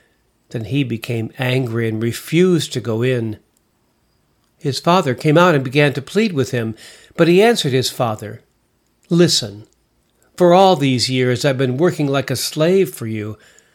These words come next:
and I've never disobeyed your command. Yet you've never given me even a young goat, so that I might celebrate with my friends.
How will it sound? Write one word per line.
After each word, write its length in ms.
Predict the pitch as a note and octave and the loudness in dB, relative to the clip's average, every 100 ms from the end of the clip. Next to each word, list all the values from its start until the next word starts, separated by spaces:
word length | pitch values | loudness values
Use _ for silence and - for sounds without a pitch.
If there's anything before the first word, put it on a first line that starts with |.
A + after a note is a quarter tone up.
| _ _ | _ _
and 100 | F#3 | 0
I've 160 | E3+ C#3+ | 0 4
never 220 | G3 E3 | 2 2
disobeyed 580 | B2+ - B2 B2 A#2+ A2 | -2 -2 -2 -2 -2 -2
your 160 | A#2 | -6
command. 640 | A2 A#2+ A#2 A2+ G#2+ G2+ G2+ _ _ _ _ _ _ _ _ _ | -6 -6 -6 -6 -8 -10 -14 _ _ _ _ _ _ _ _ _
Yet 180 | B2 - | -10 -6
you've 140 | C#3 | -4
never 220 | C3+ B2+ B2+ | -2 -2 0
given 280 | C3+ B2+ | -2 0
me 120 | B2 C3+ | -2 -4
even 300 | D3 C3+ C3 | -2 -2 -2
a 60 | |
young 340 | B2+ C#3+ C#3 A#2+ | 0 0 -2 0
goat, 380 | D3+ F#3 C3+ - _ _ _ - | 0 0 -2 -10 _ _ _ -8
so 180 | - C#3+ | -2 2
that 100 | C3+ | 4
I 160 | D3 | 4
might 260 | C#3+ C3 C3 | 4 0 -2
celebrate 520 | - D3+ C#3+ A#2+ C3 | -2 0 0 0 0
with 240 | B2+ A#2+ | 0 -4
my 240 | B2+ C#3+ F3+ | -2 -2 -2
friends. 600 | - A2+ G#2 G#2 A2 | -6 -10 -10 -14 -16